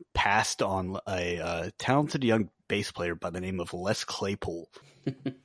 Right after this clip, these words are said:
Speaker 1: who went on to form the band Primus, who has a huge following themselves.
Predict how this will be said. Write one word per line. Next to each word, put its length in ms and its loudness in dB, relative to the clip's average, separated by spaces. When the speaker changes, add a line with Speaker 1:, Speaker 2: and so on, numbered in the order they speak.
Speaker 1:
who 540 4
went 240 -4
on 220 -2
to 100 -12
form 220 2
the 80 -2
band 240 -4
Primus, 580 2
who 400 -2
has 500 0
a 60 -6
huge 400 0
following 600 4
themselves. 720 -4